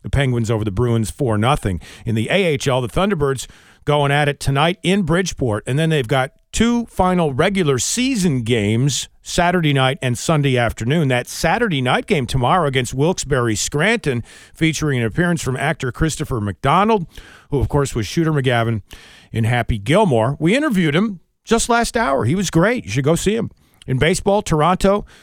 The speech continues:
over the Red Sox, three to two. The Sox begin a series in Tampa against the Rays tonight at seven. And we told you yesterday about that junior college pitcher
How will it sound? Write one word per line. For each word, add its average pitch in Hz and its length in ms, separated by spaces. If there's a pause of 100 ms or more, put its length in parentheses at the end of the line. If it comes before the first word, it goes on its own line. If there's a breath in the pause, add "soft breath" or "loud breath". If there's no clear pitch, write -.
(240 loud breath)
over 147 260
the 113 300
Red 143 340
Sox, 180 480
three 170 240
to 135 80
two. 190 400
The 156 80
Sox 165 400
begin 147 300
a 127 60
series 147 680
in 160 160
Tampa 156 500
against 127 340
the - 80
Rays 147 380
tonight 117 260
at 104 120
seven. 160 380 (420 loud breath)
And 175 280
we 165 80
told 247 260
you 226 60
yesterday 185 460
about 147 220
that 135 160
junior 180 360
college 180 520
pitcher 220 400